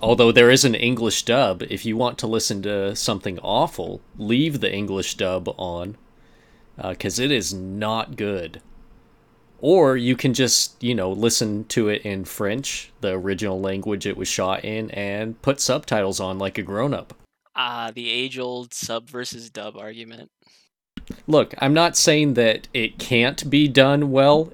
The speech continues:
Speaker 1: it's just, it was not. You look at, there, there are s-, several series that have managed to, uh, provide an English dub that was good.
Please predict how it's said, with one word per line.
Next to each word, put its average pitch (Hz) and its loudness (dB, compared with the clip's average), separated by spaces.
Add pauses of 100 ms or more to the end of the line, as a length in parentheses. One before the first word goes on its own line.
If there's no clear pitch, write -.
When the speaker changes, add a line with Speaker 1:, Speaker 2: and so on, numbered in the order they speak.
Speaker 1:
it's 113 0
just, 120 0
it 117 0
was 113 2
not. 101 -2 (640)
You 110 2
look 123 2
at, 120 4 (300)
there, 117 4
there 113 2
are 123 4
s-, - -6
several 123 2
series 110 0
that 110 0
have 107 0
managed 104 -4
to, 101 -2 (760)
uh, 95 -4
provide 104 0 (340)
an 95 -4
English 107 -4
dub 110 0 (220)
that 95 -4 (400)
was 92 -4
good. 123 2